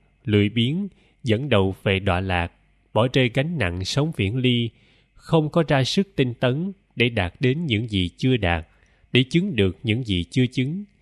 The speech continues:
để ngộ được những gì chưa ngộ. Còn lớp hậu nhân, tùy thuận sở kiến của họ, sống trong sự đầy đủ, biến nhát,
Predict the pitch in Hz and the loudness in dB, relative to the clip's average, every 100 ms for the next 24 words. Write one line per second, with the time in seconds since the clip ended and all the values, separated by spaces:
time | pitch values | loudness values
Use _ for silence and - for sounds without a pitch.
0 | _ _ 131 143 113 98 101 98 92 - | _ _ 2 4 4 2 4 2 2 -2
1 | 110 135 101 92 - 147 113 92 82 87 | -2 -2 -2 -2 0 -2 0 0 0 -2
2 | - _ _ _ _ _ _ _ _ - | -8 _ _ _ _ _ _ _ _ 2
3 | 107 107 113 170 - 101 104 127 131 131 | 4 4 2 0 2 0 2 2 0 -2
4 | 123 _ _ - 110 - 104 101 104 110 | -8 _ _ 2 2 2 0 -2 -2 -2
5 | 117 160 190 - 131 95 87 85 107 _ | 0 0 -2 0 0 0 0 -2 -4 _
6 | - - 143 160 202 135 110 98 95 98 | -12 -4 -4 -2 -2 -2 0 -2 0 0
7 | 90 90 90 101 165 - 131 165 160 175 | 0 0 -2 -2 -4 0 0 2 2 0